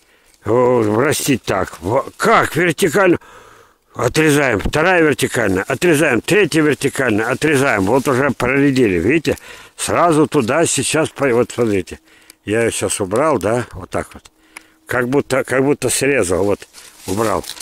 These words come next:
Вот теперь туда пойдет солнце. Нахрена туда пойдет солнце? Они уже, середка отплодоносила. Вы знаете, что здесь ведер пять было? Я же всю осень подводил вас, угощал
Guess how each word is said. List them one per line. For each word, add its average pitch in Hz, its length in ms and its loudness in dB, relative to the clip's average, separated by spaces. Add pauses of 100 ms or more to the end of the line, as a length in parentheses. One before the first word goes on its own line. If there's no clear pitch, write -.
(220)
Вот 151 380 0
теперь 175 420 2
туда 170 380 2
пойдет 156 520 0
солнце. 135 480 0
Нахрена 160 640 2
туда 143 280 2
пойдет 123 380 0
солнце? 131 440 -2 (1500)
Они 170 240 4
уже, 139 520 4
середка 165 460 2
отплодоносила. 135 840 0 (340)
Вы 123 80 2
знаете, 160 280 2
что 139 100 2
здесь 143 260 0
ведер 135 280 2
пять 110 260 0
было? 95 360 0
Я 123 160 2
же 113 180 -2 (440)
всю 156 240 2
осень 123 280 0
подводил 127 540 2
вас, 107 260 0
угощал 110 600 0